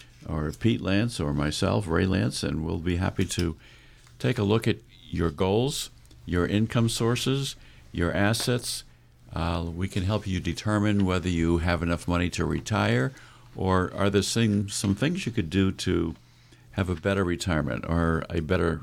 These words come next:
lifestyle? And is there something that you're paying a bill for now you could cancel or reduce?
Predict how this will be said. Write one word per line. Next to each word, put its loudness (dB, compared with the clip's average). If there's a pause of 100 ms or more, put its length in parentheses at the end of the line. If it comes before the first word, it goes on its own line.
lifestyle? -2 (920)
And -4
is -2
there 2
something 2
that 2
you're 2
paying 2
a 0
bill 2
for 0
now 2
you 2
could -6
cancel 0
or -2
reduce? 0